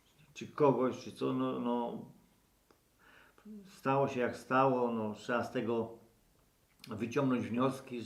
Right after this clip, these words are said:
na przyszłość, żeby po prostu na starcie nie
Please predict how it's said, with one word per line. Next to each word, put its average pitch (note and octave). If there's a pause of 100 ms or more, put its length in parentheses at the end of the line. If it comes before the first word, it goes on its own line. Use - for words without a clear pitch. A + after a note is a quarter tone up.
na B2
przyszłość, B2+ (840)
żeby A#2 (1160)
po -
prostu D3
na C3
starcie B2+ (1200)
nie C3+